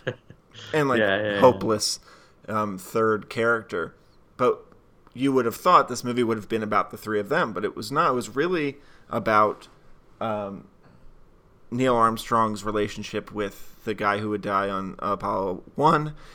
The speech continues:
Speaker 2: and, and then also his relationship with his wife. And I just thought the relationship with the, that his friend, the other astronaut, w-,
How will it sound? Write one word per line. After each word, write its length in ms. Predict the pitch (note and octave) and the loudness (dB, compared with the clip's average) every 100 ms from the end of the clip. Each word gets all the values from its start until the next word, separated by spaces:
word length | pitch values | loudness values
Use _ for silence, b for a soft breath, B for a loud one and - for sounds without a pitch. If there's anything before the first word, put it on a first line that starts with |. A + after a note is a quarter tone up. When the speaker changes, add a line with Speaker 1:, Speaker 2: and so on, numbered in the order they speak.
| B B | B B
Speaker 2:
and, 160 | - A2 | -6 -6
and 240 | G2 A2+ | -4 -4
then 80 | G#2+ | -2
also 260 | G2+ G2 G#2+ | -2 -2 -4
his 160 | G2+ | -4
relationship 380 | F#2+ G2 G#2 - | -4 -6 -6 -10
with 80 | F#2 | -12
his 100 | F2+ | -8
wife. 320 | G#2 B1+ - - b b b b - | -4 -4 -8 -20 b b b b -2
And 100 | C#3 | 0
I 80 | |
just 180 | D3 F#3 | 0 2
thought 200 | F3+ D#3+ | 2 2
the 100 | D3+ | 2
relationship 480 | C3+ C#3 D#3 D#3+ D3+ | 2 2 2 -2 -6
with 200 | C#3 - | -8 -10
the, 440 | A2 A2+ - D#2+ - | -6 -4 -2 -6 -4
that 320 | F2+ A#2 A2 - - A#2 | 2 2 2 -4 -16 -2
his 180 | C#3 C#3 | -2 -2
friend, 520 | - D3+ D3+ C3 - - _ - | 0 0 0 -2 -8 -18 _ -4
the 120 | A#2 | 0
other 160 | B2 B2 | 4 6
astronaut, 560 | B2 C#3 C3 A#2 A2 | 4 2 -2 0 0
w-, 240 | - A#2+ | 0 -4